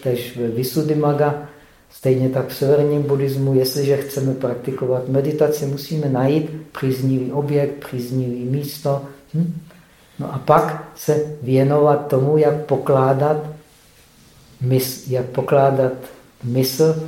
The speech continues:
na, eh, příznivý mentální, eh, obraz, který, eh, v nás vyvolává jist-, zájem. Hm? Když nemáme zájem,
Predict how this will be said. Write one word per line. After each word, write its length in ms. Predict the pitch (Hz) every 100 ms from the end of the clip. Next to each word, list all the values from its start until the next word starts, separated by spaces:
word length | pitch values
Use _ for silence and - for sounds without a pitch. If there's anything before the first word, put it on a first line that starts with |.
| - -
na, 500 | 131 143 185 185 - - - _ _ -
eh, 160 | 120 110 104 107 110 - _ _ _ _ _ _ -
příznivý 840 | - 143 131 147 147 139 143 123
mentální, 1000 | 117 123 127 131 131 131 131 135 139 143 - - - - - - _ _ _ _ _ -
eh, 40 | 117 113 120 147 - _
obraz, 760 | - 127 151 151 156 - - -
který, 800 | - - 156 156 156 180 185 - - 135
eh, 180 | 139 131 - _ _ _ _ _ _ _ _ _ _ _ _ 135
v 360 | 131 - 113
nás 360 | 135 135 139 127
vyvolává 960 | 123 135 131 127 123 120 135 143 135 - - -
jist-, 560 | 120 - - 117 113 - -
zájem. 640 | 120 117 123 127 120 110 - -
Hm? 180 | 165 170 - -
Když 180 | 131 143
nemáme 480 | 139 139 143 135
zájem, 500 | 117 117 120 135 151